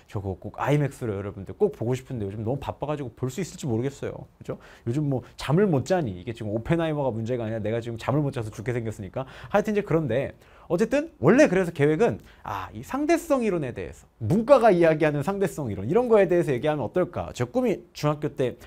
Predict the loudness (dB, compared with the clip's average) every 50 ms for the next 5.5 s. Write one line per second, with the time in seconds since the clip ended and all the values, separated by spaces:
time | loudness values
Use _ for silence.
0 | -20 -16 -6 -2 0 4 4 6 4 4 2 -2 -4 -4 -4 -8 -10 -10 -12 -16
1 | -16 -20 -20 -20 -20 -20 -20 -20 -12 -8 -4 -2 -2 -2 -2 -2 -2 -2 0 0
2 | 2 0 0 -2 -4 -4 -2 0 0 0 -2 -4 -4 -6 -6 -8 -8 -8 -8 -8
3 | -8 -8 -8 -10 -12 -14 -14 -8 -4 -4 -2 -2 -2 -2 -4 -4 -4 -4 -2 -2
4 | 0 -2 -2 -2 -4 -4 -6 -6 -6 -6 -6 -6 -6 -6 -6 -8 -8 -10 -10 -10
5 | -8 -8 -8 -8 -6 -8 -8 -8 -8 -10 -14